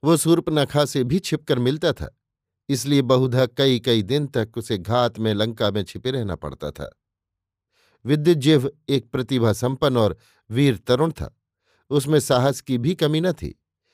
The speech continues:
अपने अदम्य साहस और उत्साह के कारण ही वो कालिकेयों का सरदार बन गया था। अपने असाधारण विक्रम से उसने वो द्वीप जय किया था और हर बार राक्षसों को उससे हार खाकर भागना पड़ता था,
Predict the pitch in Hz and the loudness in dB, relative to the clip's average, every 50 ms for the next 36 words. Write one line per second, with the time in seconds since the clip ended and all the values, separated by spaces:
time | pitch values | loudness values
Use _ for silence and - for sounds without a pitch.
0 | _ _ _ _ 117 123 - 120 135 123 120 117 151 139 131 127 113 - 131 123 | _ _ _ _ -2 -2 0 2 2 2 4 4 2 2 2 0 0 2 2 2
1 | 123 135 - - 123 120 120 110 117 - - - 123 120 117 110 - 110 - - | 2 0 0 0 0 0 -2 -2 -6 -6 -2 0 0 0 0 -2 -4 -6 -2 0
2 | 127 127 135 127 123 127 127 117 120 120 110 - _ _ _ _ _ _ - 131 | 0 0 2 2 0 0 0 0 0 -2 -2 -6 _ _ _ _ _ _ 0 2
3 | 127 123 123 110 131 127 120 117 113 107 113 113 - - 101 92 90 95 95 95 | 2 2 0 -2 0 0 2 2 0 0 -2 -6 -4 -2 -4 -2 -2 -2 -2 -2
4 | 90 95 131 151 143 123 107 78 73 - - - _ _ _ _ _ _ _ _ | -2 -2 -4 -2 -4 -4 -4 -4 -6 -8 -14 -18 _ _ _ _ _ _ _ _
5 | _ _ _ _ _ - 156 147 156 170 170 160 143 - 165 170 165 160 160 160 | _ _ _ _ _ -2 -2 0 2 2 2 2 2 2 2 2 2 2 2 2
6 | 160 156 135 151 147 - - 160 156 151 - 160 151 139 - - 147 139 131 131 | 0 -2 -2 -4 -4 -2 -2 -2 -2 -2 -2 -4 -4 -4 -4 -4 -4 -2 0 -2
7 | 123 117 113 143 147 139 127 - 101 101 104 123 120 117 113 113 147 156 160 170 | -2 -2 -4 -2 -2 -2 -4 -6 -8 -4 0 0 0 0 0 -4 -4 -2 -2 -2
8 | 170 - 92 - - _ _ _ _ _ _ - 147 147 127 110 110 131 143 147 | -2 -4 -8 -10 -10 _ _ _ _ _ _ -2 0 0 2 2 2 2 2 2
9 | 123 127 143 156 131 95 - - _ _ _ _ _ - 107 139 147 147 - - | 2 2 2 2 2 0 -4 -8 _ _ _ _ _ -2 0 0 0 0 0 0
10 | 156 143 - 170 180 175 - 113 - - - _ _ _ _ _ - 151 - - | -2 0 0 0 -2 -2 -2 -4 -6 -6 -10 _ _ _ _ _ -6 -4 -4 0
11 | 160 151 127 127 131 143 139 120 - - 123 120 110 127 107 92 87 104 117 131 | 0 0 2 2 2 2 2 0 -2 -4 -4 -2 -2 -4 -4 -2 -2 -2 -2 -2
12 | 156 156 - - 85 76 - 78 73 - - 64 - | -4 -4 -4 -4 -6 -6 -8 -10 -12 -12 -14 -16 -18